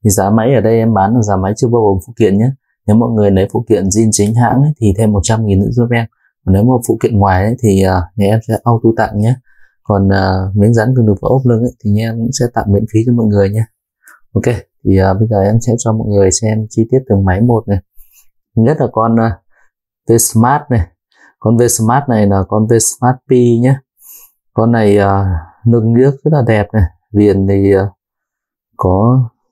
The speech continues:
xước nhẹ nhé. Đây này. Nó có vết chóc sơn nhẹ đây này.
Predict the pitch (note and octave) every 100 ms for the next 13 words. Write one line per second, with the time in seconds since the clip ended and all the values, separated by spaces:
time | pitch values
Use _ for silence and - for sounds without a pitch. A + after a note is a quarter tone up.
0 | _ - - C#3 C#3+ C3+ B2+ G#2 G#2 B2
1 | C3 _ _ - G2+ G2+ - _ _ _
2 | _ _ _ _ _ F#2+ F#2 G#2+ A#2+ A2+
3 | A#2 A#2+ C#3 C#3 C3+ C3+ B2+ A#2 A2 F#2
4 | G2+ G#2